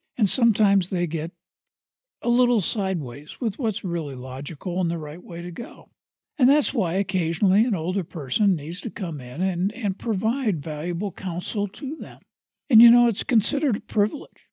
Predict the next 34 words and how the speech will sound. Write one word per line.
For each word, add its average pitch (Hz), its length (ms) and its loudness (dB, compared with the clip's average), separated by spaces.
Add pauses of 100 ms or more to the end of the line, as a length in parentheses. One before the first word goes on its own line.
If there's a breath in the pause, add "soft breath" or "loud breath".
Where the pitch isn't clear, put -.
(160)
I 185 80 0
mean, 175 220 2
I 196 300 -2 (180)
consider 143 560 -4
it 123 60 -12
a 127 60 -10
privilege 131 600 -6
whenever 151 420 -4
anybody 147 460 -6
comes 143 320 -8
up 156 220 -8
and 151 100 -6
asks 151 240 -4
my 170 160 -2
opinion 185 500 2
on 185 180 0
anything. 208 380 -2 (260)
And 190 140 2
I 208 80 6
got 202 140 4
to 185 160 2
admit 143 400 -8
that - 160 -6 (140)
usually 156 500 -4
they 160 180 -2
don't 160 300 -4 (460)
take 160 240 2
any 143 320 -2 (280)
notice 160 540 2
of 160 100 2
what 139 180 -4
I 135 140 -8
say, 185 480 0
but 170 240 -2